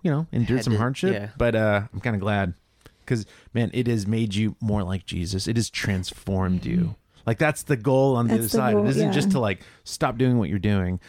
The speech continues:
Speaker 1: It's not just do better, do good. It's, man, the purpose of pruning and the purpose of repentance is so that we would square and fix our eyes on Jesus, so that we would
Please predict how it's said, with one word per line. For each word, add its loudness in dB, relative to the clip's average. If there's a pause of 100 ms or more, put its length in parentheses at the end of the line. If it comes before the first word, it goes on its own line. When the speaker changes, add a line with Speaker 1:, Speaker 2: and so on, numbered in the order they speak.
(200)
Speaker 1:
It's -4
not -2
just -4
do 0
better, -4
do -4
good. 0
It's, -10 (300)
man, 0 (300)
the -12
purpose -10
of -16
pruning -2 (380)
and 0
the -2
purpose -4
of -6
repentance -2 (300)
is -2
so 0
that -2
we 0
would -2
square 0
and -2
fix -6
our -2
eyes 0
on -2
Jesus, -2
so -2
that -4
we -2
would -2